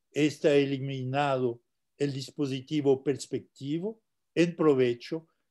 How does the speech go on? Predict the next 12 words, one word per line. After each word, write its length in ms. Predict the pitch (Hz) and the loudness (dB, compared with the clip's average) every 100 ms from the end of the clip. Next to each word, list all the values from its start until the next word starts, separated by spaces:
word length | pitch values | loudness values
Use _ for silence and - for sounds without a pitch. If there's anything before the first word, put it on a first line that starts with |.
| - | -4
de 140 | 143 | 0
una 240 | 143 139 147 | 2 0 0
articulación 1040 | 143 135 135 - 135 123 - 160 160 160 _ - | 0 -2 -10 -2 0 0 0 0 0 -4 _ 0
paratáctica. 1080 | 147 143 127 - 131 - - - - - _ _ _ _ _ _ _ _ _ _ _ _ _ _ _ _ _ _ _ _ - - - 196 - - | 2 4 2 2 0 0 -10 -18 -16 -20 _ _ _ _ _ _ _ _ _ _ _ _ _ _ _ _ _ _ _ _ -2 -2 -6 -6 -6 -6
Esta 280 | 156 233 | 4 6
negación 960 | 233 226 190 - - 269 233 151 117 98 _ | 8 8 6 6 2 4 4 0 -6 -14 _
de 440 | 127 117 107 131 | -18 -14 0 2
la 180 | 131 131 | 4 2
profundidad 800 | 135 131 147 123 127 135 170 123 _ _ _ _ _ _ _ _ _ - | 0 -4 -4 -4 -2 2 2 0 _ _ _ _ _ _ _ _ _ 0
es 320 | 185 220 196 | 2 2 -4
una 300 | 175 165 180 | -4 -4 -4
opción 840 | 165 139 - - 165 196 269 294 | -4 -6 -8 -4 2 4 2 -10